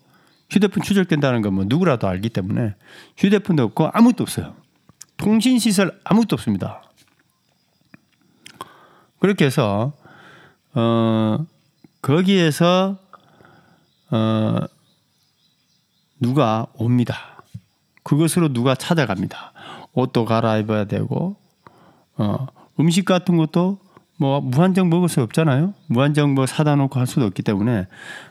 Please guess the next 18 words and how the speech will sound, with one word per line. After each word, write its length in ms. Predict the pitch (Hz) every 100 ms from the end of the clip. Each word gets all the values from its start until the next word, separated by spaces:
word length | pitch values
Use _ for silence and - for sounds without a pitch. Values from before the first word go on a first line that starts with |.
| -
누가 200 | 117 127
좀 120 | 120
쇼핑을 440 | 131 156 160 131
해서 360 | 104 101 151 175 -
갖다 260 | 123 123
주기도 360 | 113 113 104 101
해야 140 | 117
되고, 500 | 104 98 98 120 196 - _ _ _ _ _ -
음, 220 | 113 92 98 _
왜냐하면 200 | 139 165
당분간은 500 | 151 131 147 156 151
뭐 160 | 127 113 110
배달시키는 640 | - 117 143 143 - 135
것도 200 | 110 -
위험하거든요. 800 | 101 143 110 95 95 - - 156 196 _ _ - - - - _ -
그래서 200 | 120 117
이제 200 | 107 107
누군가가 640 | 120 165 196 139 143 180